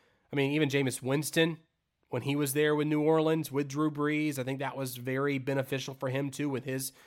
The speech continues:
success. I mean, he's a backup quarterback. He's not gonna be better than that. But, I mean, he's had some success with the Saints being a starting quarterback in relief of whoever's been injured for the Saints at that time. So, I, I, I think Sean Payton can do some good things for Russell. It's just, can't, will Russell accept it? That's the big thing.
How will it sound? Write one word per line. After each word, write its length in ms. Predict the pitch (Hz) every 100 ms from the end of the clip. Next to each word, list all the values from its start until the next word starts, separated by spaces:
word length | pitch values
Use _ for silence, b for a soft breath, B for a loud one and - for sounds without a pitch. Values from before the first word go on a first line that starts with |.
| b b -
success. 540 | - 156 156 156 -
I 60 | 135
mean, 100 | 131
he's 140 | 135
a 60 | 117
backup 340 | 123 120 127
quarterback. 440 | - 120 110 113 127
He's 100 | 123
not 120 | 117
gonna 120 | 117
be 80 | 113
better 260 | 120 117
than 200 | 113 117
that. 380 | 127 143 120 - -
But, 280 | 220 156 b b b -
I 40 |
mean, 100 | 208
he's 80 | 208
had 180 | 226 180
some 220 | 208 208
success 520 | - - 170 165 -
with 120 | 170
the 60 | 151
Saints 360 | - 156 165 -
being 200 | 160 147
a 40 |
starting 260 | 151 147 135
quarterback 480 | 147 139 139 135
in 100 | 135 127
relief 460 | 127 131 135 - b b b b
of 380 | 131 131 127 117
whoever's 420 | 143 139 139 131
been 160 | 127 127
injured 360 | 131 131 131
for 100 | 131
the 80 | 131
Saints 420 | 123 135 143 - -
at 140 | 131
that 160 | 127 110
time. 360 | 131 120 147 165
So, 300 | 151 139 135 B B B _ 160
I, 100 | 160
I, 280 | - 165 160
I 20 |
think 180 | 175 208
Sean 160 | 190 180
Payton 200 | 196 160
can 80 |
do 100 | 151
some 140 | 147 139
good 180 | 151 156
things 260 | 156 139
for 140 | - 127
Russell. 340 | 143 151 123
It's 100 | 113
just, 280 | 135 - -
can't, 360 | 165 156 135
will 220 | 147 190 151
Russell 380 | 147 151 143
accept 460 | 113 - 147 131 -
it? 120 | - -
That's 240 | 139 -
the 80 | 120
big 200 | 110 -
thing. 180 | 98